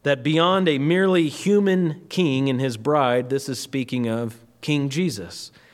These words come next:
and his people. The Messiah King, the Savior of the world, Jesus Christ, and his bride, the church. Ultimately, that is who is in view.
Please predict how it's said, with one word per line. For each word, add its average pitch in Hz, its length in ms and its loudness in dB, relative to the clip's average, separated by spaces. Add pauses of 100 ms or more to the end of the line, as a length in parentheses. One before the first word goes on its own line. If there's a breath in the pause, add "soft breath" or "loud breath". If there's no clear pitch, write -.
(200 soft breath)
and 131 160 -2
his 120 140 -6
people. 107 480 -8 (760 soft breath)
The 123 80 -6
Messiah 160 500 2
King, 147 400 -4
the 120 80 -4
Savior 156 480 0
of 127 100 -4
the 139 80 -2
world, 131 400 0
Jesus 143 380 -2
Christ, 127 640 -2 (240 loud breath)
and 156 180 0
his 175 240 2
bride, 104 540 -4 (260)
the 127 80 -6
church. - 640 -4
Ultimately, 113 720 -2
that 127 240 -2
is 117 320 -6 (440 soft breath)
who 139 140 -2
is 120 140 -2
in 110 160 -2
view. 101 400 -4